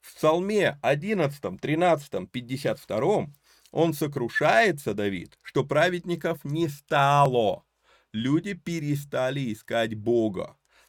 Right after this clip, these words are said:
Так и Павел, когда он пишет послание к римлянам, он с-, ссылается на это, сокрушаясь, что люди перестали искать Бога.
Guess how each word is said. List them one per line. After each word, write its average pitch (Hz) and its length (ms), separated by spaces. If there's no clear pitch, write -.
Так 160 300
и 240 80
Павел, 214 840
когда 131 580
он 160 520
пишет 151 420
послание 185 680
к - 100
римлянам, 139 680
он 151 520
с-, - 400
ссылается 160 840
на 147 220
это, 143 400
сокрушаясь, 170 1400
что 165 680
люди 156 420
перестали 143 960
искать 98 720
Бога. 101 760